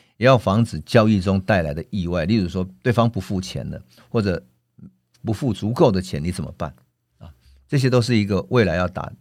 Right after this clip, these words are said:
要解决的一个课题了哈。那么当然中间有一个段落，也跟台湾有点关系哈。那一五八三年，葡萄牙人有一艘，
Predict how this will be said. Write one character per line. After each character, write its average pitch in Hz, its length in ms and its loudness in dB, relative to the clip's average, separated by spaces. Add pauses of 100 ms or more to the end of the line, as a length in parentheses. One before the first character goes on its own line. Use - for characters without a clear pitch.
(240)
要 117 60 0
解 92 260 -2
决 - 160 -10
的 82 100 -6
一 85 60 -4
个 92 100 -4
课 90 280 -6
题 - 240 -14
了 62 160 -12
哈。 85 240 -12 (1160)
那 120 120 2
么 117 120 6
当 110 140 4
然 90 160 2
中 95 140 -2
间 95 120 0
有 85 60 -4
一 82 60 -8
个 78 100 -10
段 82 260 -4
落， 82 240 -8 (260)
也 87 100 -6
跟 135 180 2
台 92 160 -2
湾 92 160 0
有 85 140 -4
点 82 160 -8
关 87 260 -8
系 87 240 -10
哈。 82 240 -14 (680)
那 110 100 0
一 139 100 6
五 123 100 4
八 107 220 0
三 107 220 -2
年， 87 200 -4
葡 98 140 -12
萄 92 160 -4
牙 87 200 -4
人 78 280 -8
有 82 180 -10
一 82 60 -8
艘， 87 480 -6